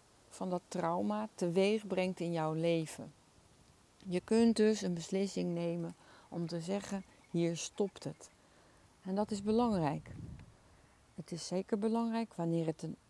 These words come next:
intergenerationeel trauma betreft. Dat is een trauma dat niet per se van jou is, maar dat jij hebt overgeërfd van je ouders of van je grootouders of van nog langer geleden, want het gaat maar door als niemand stopt.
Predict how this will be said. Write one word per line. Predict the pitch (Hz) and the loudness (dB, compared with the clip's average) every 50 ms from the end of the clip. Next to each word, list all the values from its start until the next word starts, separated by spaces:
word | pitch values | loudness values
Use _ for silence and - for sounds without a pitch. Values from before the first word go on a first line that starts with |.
| - | -10
intergenerationeel | - 180 175 170 - 160 156 - 160 165 165 160 151 147 156 151 - - - 151 147 151 151 151 160 170 - | -6 -4 -4 -4 -4 -8 -6 -4 -2 0 0 0 0 0 -2 -4 -6 -6 -8 -6 -4 -4 -2 -2 -4 -4 -8
trauma | - 196 202 202 214 220 220 214 | -8 -4 -4 -2 -2 -2 -4 -2
betreft. | 196 208 - - 196 214 233 254 - - - - - _ - - - - - - - - - - _ _ _ _ _ _ _ _ - - - - | -4 -4 -4 -2 -4 -4 -4 -4 -8 -14 -20 -20 -20 _ -20 -20 -20 -20 -20 -20 -20 -20 -20 -20 _ _ _ _ _ _ _ _ -20 -20 -18 -8
Dat | - 156 165 160 - | -4 -2 -2 -2 -4
is | 151 139 - | -6 -6 -6
een | 147 143 - | -8 -6 -4
trauma | - 160 160 160 160 156 156 143 139 123 - - - - - - | -2 0 2 2 2 2 2 0 0 -4 -6 -12 -20 -20 -20 -10
dat | - 147 - | -10 -8 -4
niet | - 160 160 156 - | -4 -4 -4 -4 -4
per | - 165 160 156 | -4 -4 -4 -4
se | 147 165 156 156 | -2 -2 -2 -2
van | 151 156 156 160 160 | 0 0 0 2 4
jou | 165 175 190 202 202 185 156 | 4 4 4 4 4 2 0
is, | 151 147 - - - - - | -2 -4 -8 -12 -16 -14 -8
maar | - 170 | -6 -2
dat | 156 170 165 156 | 0 0 0 0
jij | - 170 160 160 | 0 -2 0 0
hebt | 160 156 156 - - - - - - - - - - - - | 0 0 -2 -4 -10 -18 -20 -20 -20 -20 -20 -20 -20 -20 0
overgeërfd | - 233 247 262 247 - - 170 151 151 165 156 156 156 147 143 143 - - - - - - - - - - - - - - - - - - | 4 6 6 6 6 2 -2 -6 -6 -4 -4 -2 0 0 0 0 -2 -6 -10 -18 -20 -20 -20 -20 -20 -20 -20 -20 -18 -18 -20 -20 -20 -20 -14
van | - 170 160 156 | -8 -6 -4 -2
je | 151 - | -2 -2
ouders | - - 151 147 165 170 202 220 226 - | -4 -4 -4 -4 -4 -4 -6 -6 -8 -10
of | - 151 - | -12 -12 -8
van | - 147 135 - | -6 -6 -4 -4
je | - 156 | -6 -6
grootouders | - - - - - 160 - - 185 196 208 226 226 269 277 - 175 | -6 -4 -4 -2 -2 -4 0 0 2 2 2 2 2 2 0 0 -2
of | 160 - | -4 -2
van | - 156 151 156 | 0 2 2 4
nog | 151 151 147 - | 2 2 2 4
langer | 151 143 147 147 151 151 | 4 4 6 4 2 0
geleden, | - 165 160 151 147 147 160 175 196 220 | 0 0 0 0 0 0 0 0 0 0
want | 196 185 175 160 | 0 -2 -4 -4
het | - 160 - - | -4 -6 -6 -8
gaat | - - - - - 151 156 160 - - | -12 -12 -8 -4 0 2 2 2 2 0
maar | - 156 156 151 151 147 | -2 0 0 0 0 0
door | 139 160 180 202 196 180 170 - | 2 4 4 6 6 6 4 4
als | 107 147 156 156 | 2 2 0 0
niemand | 165 170 170 160 156 147 139 147 - | 0 2 4 4 4 4 2 0 -2
stopt. | - - - - 196 262 - - - - - | -6 -2 4 6 6 6 4 0 -8 -16 -16